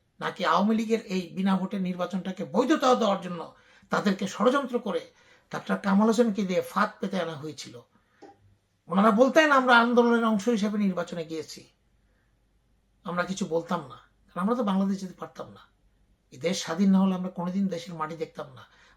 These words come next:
বাবা মাকে হারিয়েছি, সব কিছু হারিয়েছি, বাবা মার কবরও জিয়ারত করতে পারতাম না। আজকে এই বাচ্চাদের দেড় হাজার, দুই হাজার মানুষের রক্তের বিনিময়ে, তিরিশ হাজার আহতের বিনিময়ে, আমাদের ছাত্রদল, ছাত্র শিবির, প্রত্যেকের নেতাকর্মীদের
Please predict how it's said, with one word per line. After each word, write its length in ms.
বাবা 240
মাকে 240
হারিয়েছি, 560
সব 240
কিছু 180
হারিয়েছি, 520
বাবা 200
মার 140
কবরও 340
জিয়ারত 300
করতে 220
পারতাম 320
না। 180
আজকে 420
এই 340
বাচ্চাদের 480
দেড় 160
হাজার, 240
দুই 120
হাজার 240
মানুষের 380
রক্তের 380
বিনিময়ে, 500
তিরিশ 260
হাজার 220
আহতের 360
বিনিময়ে, 580
আমাদের 360
ছাত্রদল, 500
ছাত্র 340
শিবির, 240
প্রত্যেকের 540
নেতাকর্মীদের 640